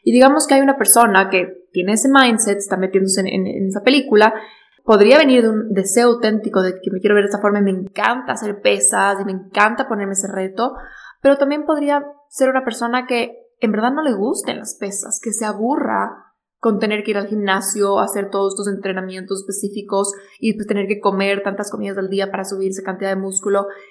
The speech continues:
Y digamos que alguien en verdad, que esta persona en verdad lo que le encanta es, como decíamos antes, hacer el trekking de montaña, o hacer montañismo, o hacer andinismo. Esa persona,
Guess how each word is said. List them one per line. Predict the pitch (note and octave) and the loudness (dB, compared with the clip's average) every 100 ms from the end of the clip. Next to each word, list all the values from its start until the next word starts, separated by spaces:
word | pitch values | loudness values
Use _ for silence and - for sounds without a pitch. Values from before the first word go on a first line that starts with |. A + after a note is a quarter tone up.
| - | -12
Y | A#3 | -4
digamos | B3 C4+ C#4+ - | -2 0 -2 -2
que | |
alguien | B3+ B3 C4 | 0 0 -2
en | B3+ | -4
verdad, | G#3+ G#3 A3 A3+ - | 0 4 4 4 -2
que | A3 | -10
esta | A#3+ | -8
persona | A3 - A#3 A3+ | -6 -4 -2 -2
en | |
verdad | G#3 G3+ G#3+ | -2 -2 -2
lo | G#3+ | -2
que | G3+ | -6
le | |
encanta | G3 G3+ G#3+ G#3+ G3 | -6 -6 -4 -4 -2
es, | G3 G3+ - _ _ _ _ _ _ _ - | -4 -6 -8 _ _ _ _ _ _ _ -4
como | A#3 A3+ | 0 2
decíamos | A3 A#3+ A3+ | 0 -2 -2
antes, | A3 A#3 | -4 -4
hacer | G#3+ G#3+ | -4 -6
el | G#3 G#3 | -6 -6
trekking | A#3 A3 A3 A3 | -2 -2 -2 -6
de | G3+ | -4
montaña, | F#3+ F#3+ F#3+ F#3+ A3 - _ _ - - | -6 -2 -2 -2 -8 -14 _ _ -14 -6
o | |
hacer | G#3+ A3+ | -2 0
montañismo, | A3+ A3+ G#3+ G3 G3 G3 | -2 -2 -4 -4 -6 -4
o | G3+ | -6
hacer | G3 A3 | -4 -4
andinismo. | A3+ G#3+ G3+ G3 F#3+ G#3+ A3 - _ _ _ _ _ _ _ _ _ _ _ - | -4 -4 -6 -6 -6 -8 -10 -18 _ _ _ _ _ _ _ _ _ _ _ -4
Esa | D4 G#4+ | -2 0
persona, | G#4+ F4 - A#3 B3 G#3 G3 G#3+ - _ | 0 0 0 0 0 0 -2 -2 -8 _